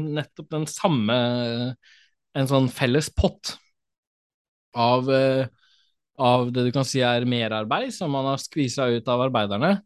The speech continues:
og som da fordeles til ulike grupper og grupperinger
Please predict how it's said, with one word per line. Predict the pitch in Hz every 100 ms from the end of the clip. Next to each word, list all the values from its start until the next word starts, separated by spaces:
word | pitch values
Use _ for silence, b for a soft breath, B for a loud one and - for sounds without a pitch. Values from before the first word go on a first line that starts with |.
| _ _ _ _ _ _
og | 143
som | 135 147
da | 131
fordeles | 113 135 120 98 104 120 -
til | - 123
ulike | 135 107 104 117 113 113
grupper | 127 120 - 101
og | 101 101 104
grupperinger | 110 101 92 95